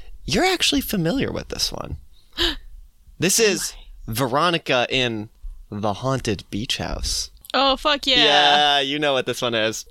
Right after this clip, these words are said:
Speaker 2: I do.
Speaker 1: So this is
Speaker 2: Is that what it's
Speaker 1: script-
Speaker 2: called?
Speaker 1: That's what it's called, right? Uh,
Speaker 2: <laughs> Really buried the lead there,
Speaker 1: yeah.
Speaker 2: huh?
Speaker 1: Uh, it's script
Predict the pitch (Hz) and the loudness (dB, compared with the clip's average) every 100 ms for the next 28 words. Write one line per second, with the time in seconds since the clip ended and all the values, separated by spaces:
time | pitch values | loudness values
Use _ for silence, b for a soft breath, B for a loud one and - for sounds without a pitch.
0 | - 226 226 233 285 294 277 254 247 247 | -2 2 2 2 2 4 4 4 4 2
1 | 214 - 147 156 - 165 - - 262 196 | 0 0 2 2 4 2 4 4 4 4
2 | - - 208 226 339 311 - 175 - 233 | 2 0 0 2 0 -4 -8 -2 2 2
3 | - 165 147 135 104 120 147 - B B | 0 -2 0 2 2 0 0 -4 B B
4 | B B 135 202 311 285 226 262 339 247 | B B 2 4 4 2 0 0 0 2
5 | 262 294 254 247 269 349 254 240 226 294 | 2 2 0 2 4 2 2 4 6 6
6 | 285 240 254 143 143 139 - - - 202 | 4 4 2 2 2 2 2 0 2 0
7 | - | 0